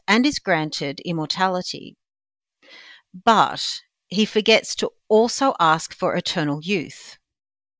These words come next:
He therefore becomes an old man who babbles endlessly and has strength no more, and will have to live forever in that state, which to me sounds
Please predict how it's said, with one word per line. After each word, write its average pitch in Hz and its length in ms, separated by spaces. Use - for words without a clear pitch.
He 214 160
therefore 254 500
becomes 185 580
an 180 180
old 240 320
man 175 440
who 165 280
babbles 240 520
endlessly 160 760
and 185 300
has 180 220
strength - 420
no 160 200
more, 156 320
and 190 180
will 202 120
have 202 240
to 202 120
live 175 140
forever 180 540
in 160 120
that 156 200
state, - 500
which - 420
to 220 120
me 202 220
sounds 160 540